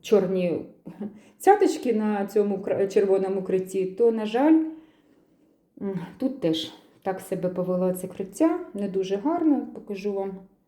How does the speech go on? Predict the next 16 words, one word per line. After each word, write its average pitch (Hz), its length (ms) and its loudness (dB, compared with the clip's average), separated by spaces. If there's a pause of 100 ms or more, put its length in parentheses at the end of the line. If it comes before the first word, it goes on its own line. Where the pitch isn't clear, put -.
(560)
так, 190 220 -4
щоб 196 200 -6
ви 196 120 0
бачили 190 500 -2
ближче. 277 640 2 (2500)
От 208 160 -8
таке 196 440 0 (440)
плюце. 285 640 4 (1160)
Чашечка 381 400 4
вся 302 260 4
просвічується. 185 1120 -2
Я 185 100 -8
не 190 120 -12
знаю, 185 360 -8
чи - 180 -14
тут 196 180 -12